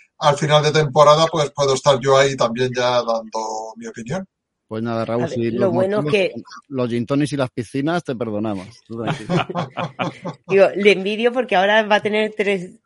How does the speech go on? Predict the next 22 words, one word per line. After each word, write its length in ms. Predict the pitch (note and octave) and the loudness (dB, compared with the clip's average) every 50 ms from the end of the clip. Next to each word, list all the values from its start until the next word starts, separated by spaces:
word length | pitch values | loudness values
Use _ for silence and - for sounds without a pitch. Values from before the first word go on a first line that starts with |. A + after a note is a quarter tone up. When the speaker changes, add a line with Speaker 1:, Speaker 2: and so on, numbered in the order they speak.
| _ _ | _ _
Speaker 3:
episodios 600 | - G3+ - - G3+ G3 G#3+ G3+ F#3+ G3 F#3+ F#3+ | -6 -4 -4 -4 -6 -4 -4 -2 0 0 0 0
disponibles 720 | F#3 G3+ F#3 F#3+ _ - D#3+ D#3 E3+ G3+ C4 C4 G3+ E3+ E3+ | -2 -4 -6 -6 _ -8 -8 -6 -6 -6 -6 -4 -6 -6 -2
para 240 | F3+ F3 E3+ D#3+ D#3+ | -2 -2 -2 -2 -4
ver 240 | E3 E3+ E3 E3 | -4 -6 -6 -4
del 240 | D#3+ D#3 D3+ C#3+ C#3+ | -6 -8 -8 -8 -10
tirón 440 | - C#3 C3 - F3+ A#3+ B3 E3 C#3 | -10 -10 -8 -6 -6 -8 -8 -8 -10
y 60 | C3+ C3 | -10 -10
nosotros 300 | C3 C3+ D3 D3+ E3+ F3 | -12 -14 -14 -12 -12 -12
estamos 240 | E3+ F3+ E3+ F3 | -10 -10 -10 -10
aquí 220 | E3 E3 E3 - D#3 | -10 -12 -12 -12 -12
arrancándonos 560 | D3 D3+ D3+ C#3+ C#3+ C#3 D3 D3 C#3 C3+ B2+ | -12 -12 -12 -12 -12 -10 -10 -10 -10 -10 -10
las 200 | B2 B2 B2 - | -12 -12 -12 -12
uñas. 400 | F#3 A3 G#3+ D3 - A#2+ B2 _ _ E3+ - _ _ - - - - _ _ | -12 -12 -10 -12 -14 -18 -20 _ _ -20 -20 _ _ -20 -20 -20 -20 _ _
Speaker 1:
Sí, 220 | - - - C3+ | -16 -12 -8 -6
sí, 60 | B2 A#2 | -6 -4
Speaker 2:
Vamos. 160 | A2+ - B2+ | -4 -4 -2
Speaker 1:
pero 140 | B2 - C#3 | 2 4 4
bueno, 260 | D3 E3 D3+ C3+ C3+ - D#3+ | 6 6 4 2 0 0 -2
en 100 | D3 C#3+ | 2 4
versión 320 | D3 C#3+ - D3+ D3+ D3 | 4 4 4 2 2 2
original, 480 | D3 C#3 C3+ B2+ - G#2+ G#2+ G#2+ G#2+ G#2+ G#2 | 4 2 2 -2 -4 -10 -12 -12 -12 -10 -10
¿eh? 260 | G#2+ A#2 A#2 A#2 | -10 -8 -8 -8